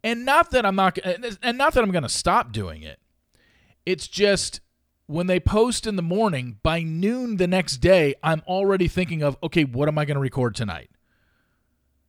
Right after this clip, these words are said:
So all throughout the day, I'm just kinda looking at stuff and writing it in my notes app on my phone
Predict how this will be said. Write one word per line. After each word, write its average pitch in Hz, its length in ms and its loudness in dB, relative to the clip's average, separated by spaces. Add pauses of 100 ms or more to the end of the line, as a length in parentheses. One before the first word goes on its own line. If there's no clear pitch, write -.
(240)
So - 300 0
all 202 300 2
throughout 185 340 4
the 170 80 -4
day, 151 380 2
I'm 127 120 -8
just 151 260 -2
kinda 160 260 0
looking 160 340 2
at 147 160 -2
stuff 143 560 2
and 120 180 -8
writing 156 300 2
it 151 80 -4
in 139 60 -14
my 131 120 -4
notes 143 380 0
app 135 300 -2
on 120 80 -2
my 107 120 -4
phone 139 600 -2